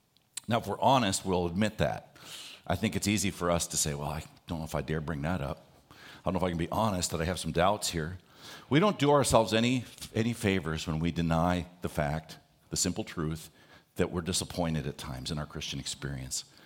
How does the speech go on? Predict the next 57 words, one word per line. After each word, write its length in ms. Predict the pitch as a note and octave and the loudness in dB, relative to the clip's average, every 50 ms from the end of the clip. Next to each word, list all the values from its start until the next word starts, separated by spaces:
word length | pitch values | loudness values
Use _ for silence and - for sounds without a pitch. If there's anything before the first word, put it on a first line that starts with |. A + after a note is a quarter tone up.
| - - - | -20 -8 -6
or 60 | F#2 E2+ | -4 -2
that 80 | F#2 | 0
we 100 | E2+ F2+ | 0 2
don't 140 | F2 F2+ F#2+ | 2 2 2
have 100 | F#2 D2+ | 0 0
victory 440 | D2 F2+ F2+ - - - E2+ D#2+ D2+ | 0 -2 -2 -2 -4 -4 -4 -2 -2
in 80 | D2+ | -2
every 140 | D2+ D2 E2 D2 | -2 -2 -2 -4
department 440 | C#2+ - - F#2 F2 - D#2+ D2 | -4 -2 0 0 0 0 -4 -4
of 80 | C#2+ C#2 | -4 -2
life, 300 | C#2+ D2 D2+ C#2+ - - | -2 -2 -2 -2 -4 -4
or 40 | D#2 | -2
that 140 | D2+ G2 - | -2 -2 -2
we're 80 | F2+ | -2
failing 480 | - - - G#2 A#2+ F3 F#3 - E2+ D#2 | -4 0 0 2 2 2 2 0 0 0
in 80 | D2+ | 0
some 180 | C#2 - F2+ E2 | 0 0 0 0
area 160 | D2 D#2+ D#2 | -2 -2 -4
of 100 | C#2+ D2+ | -4 -4
life. 280 | D#2 D2 C#2+ C2+ - - - - - - - - - - - - _ _ _ _ _ _ | -4 -4 -4 -4 -6 -10 -16 -18 -18 -18 -20 -20 -20 -20 -20 -20 _ _ _ _ _ _
Let's 160 | - A2+ - | -4 -2 0
just 200 | - B3 - - | 0 0 0 2
be 120 | - F2 - - | 0 0 2 2
honest. 440 | E2 G2+ E3+ F3+ B2+ C2 - - | 2 4 4 4 2 0 -2 -4
The 80 | - E3 | -6 -8
scriptures 460 | - - - E3 D#3+ - - C3+ G2 | -6 0 0 -2 0 0 -4 -2 -2
are 100 | G#2 - - | -2 -2 0
honest 440 | G2+ A2+ C3 C#3+ A2 E2 D2+ - - | 2 2 2 2 2 0 -2 -2 -4
with 220 | G2+ F#2 - - | -4 -4 -4 -6
the, 120 | E2 E2 - - | -6 -6 -6 -6
with, 300 | - A2 - - - - | -8 -8 -8 -8 -10 -8
with 200 | G2+ G2+ - - | -6 -6 -6 -6
the 80 | D#2+ E2+ | -8 -6
humanity, 580 | D#2 E2 A2 G2+ G#2 A2 C3+ C#3 A#2 F2 E2 | -2 0 2 4 4 4 4 2 2 0 0
the 120 | D#2 D2 E2 | 0 -2 -2
struggles, 560 | - - - - B2+ C3+ C3+ A#2 F2 D#2 D2+ | -4 -4 -4 -2 -2 0 2 0 0 0 -2
the 100 | F2+ E2+ | -4 -6
fragile 440 | - - A2 A2+ C3 B2+ A2+ A2 G2 | -2 0 0 2 2 0 -2 -2 0
nature 400 | F#2+ F#2+ A2+ C3+ - - F#2+ E2 | 2 2 2 2 0 -2 0 0
of 140 | E2 D2+ F2 | 2 2 2
our 140 | F#2+ G2 | 0 0
hearts. 340 | E2 G2+ A2 A2 F#2 - - | -2 -2 -4 -4 -4 -4 -4
And 100 | F#2 E2 | -2 0
we 120 | F2 C3+ D3+ | 0 -2 0
can 180 | - D#3+ C#3+ | 0 0 2
be 160 | G#2+ A#2+ C#3 D3+ | 2 2 2 4
that 220 | B2 G2+ F2+ - | 6 4 4 4
with 160 | F2 D#2+ - | 0 -4 -2
the 100 | - E2+ | -2 -2
Lord 360 | E2 E2 E2+ G2 C3 D#3+ A3 A3 - - - - - - - - - - - - | -2 0 0 0 0 0 0 -4 -12 -18 -20 -20 -20 -20 -20 -20 -20 -20 -8 -4
in 140 | G#2 A2 | -2 0
our 80 | G#2 F#2 | 0 0
struggles. 520 | - - - A2+ A2+ C3+ C#3 D#3 G3+ F3 | -2 0 2 4 4 4 4 0 -2 0
We 100 | - A2+ | 0 0
can 160 | - - B2+ A#2 | 2 4 4 4
admit 260 | G#2 G2 A2 B2 - | 4 4 2 2 2
disappointments 800 | B2 A2+ - - G2 - G#2 G#2+ C3 C#3+ D3 E3+ F3 - - | 2 2 2 0 0 2 2 2 2 2 0 -2 -4 -4 -6